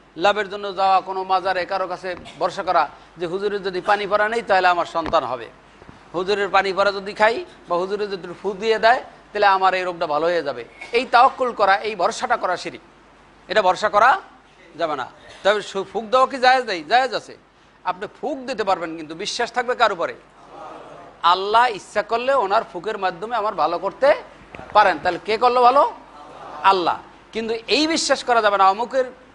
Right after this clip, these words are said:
পানি পড়া খাইলে আমার ছেলে হবে, মেয়ে হবে, <coughs> ভরসাটা এরকম করা যাবে না। ভরসা করতে হবে আল্লাহর ইচ্ছা হলে অমুকের পানি পড়ার মাধ্যমে তিনি দিতে পারেন, এই বিশ্বাস রাখতে হবে,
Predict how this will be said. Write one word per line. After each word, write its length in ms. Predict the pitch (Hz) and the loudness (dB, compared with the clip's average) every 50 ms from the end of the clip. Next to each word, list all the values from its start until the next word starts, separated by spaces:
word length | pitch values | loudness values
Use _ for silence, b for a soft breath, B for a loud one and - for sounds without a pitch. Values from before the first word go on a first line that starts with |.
| _ _ _ _ _ _ _ _ - | _ _ _ _ _ _ _ _ 0
পানি 220 | 214 214 220 220 | 0 0 0 0
পড়া 200 | 185 214 208 202 | 2 4 4 4
খাইলে 280 | - 190 202 208 202 196 | 4 2 0 0 0 0
আমার 200 | 190 185 185 175 - | 0 0 0 -2 -2
ছেলে 180 | - 190 190 185 | -4 -2 0 2
হবে, 220 | 170 175 170 175 | 2 2 0 -4
মেয়ে 240 | 160 160 175 180 180 | -8 -6 -4 -2 0
হবে, 300 | 160 160 151 143 135 139 - _ _ _ _ _ _ _ _ _ - - - - | 0 0 -2 -2 -6 -12 -16 _ _ _ _ _ _ _ _ _ -20 -10 -2 2
<coughs> 1000 | - - - - 415 311 277 - - 762 - - - - - - _ _ _ - | 4 4 4 4 4 2 0 0 -4 -8 -8 -12 -18 -20 -20 -20 _ _ _ 0
ভরসাটা 380 | 160 208 220 - - 269 254 | 0 0 2 2 -2 -2 0
এরকম 260 | 262 254 254 247 254 240 | 0 -2 -4 -4 -4 0
করা 180 | 226 208 196 | 0 2 2
যাবে 180 | 175 165 139 123 | 2 -2 -4 -4
না। 120 | 113 98 - _ _ _ - | -8 -12 -14 _ _ _ -6
ভরসা 180 | 175 196 233 | -6 -4 -4
করতে 200 | 226 254 233 247 | -4 -2 2 2
হবে 120 | 247 233 247 | 2 2 2
আল্লাহর 540 | - 202 196 202 202 208 202 190 240 247 | 0 2 2 2 2 2 2 4 4 4
ইচ্ছা 360 | 240 226 - - - - 294 233 | 2 -2 -12 -8 0 2 2 2
হলে 300 | 214 226 190 170 123 - - _ _ b b b b b | 2 0 -4 -4 -8 -8 -14 _ _ b b b b b
অমুকের 440 | - 180 190 208 214 - 240 240 233 | -4 -2 -2 -4 -6 -2 -2 -2 0
পানি 280 | 233 214 190 196 196 | 2 0 0 0 0
পড়ার 260 | 185 202 208 208 214 208 | -2 0 2 2 2 0
মাধ্যমে 400 | 202 202 190 180 214 233 247 247 | 0 -4 -4 -4 -8 -6 -6 -6
তিনি 280 | - 208 202 240 277 | -6 -6 -8 -8 -8
দিতে 460 | 240 196 185 175 - 247 277 415 - - - - - - - - - - | -10 -10 -10 -4 2 2 2 2 2 -4 -14 -20 -20 -20 -20 -12 -2 2
পারেন, 300 | 214 214 208 185 156 135 - - - | 4 4 4 4 0 -2 -10 -8 -6
এই 120 | 240 285 | -4 -4
বিশ্বাস 380 | 254 254 226 - 233 208 - - | -4 -6 -8 -4 -6 -6 -4 -6
রাখতে 200 | - - - 180 | -8 -4 0 0
হবে, 240 | 170 160 143 131 | 0 0 -2 -10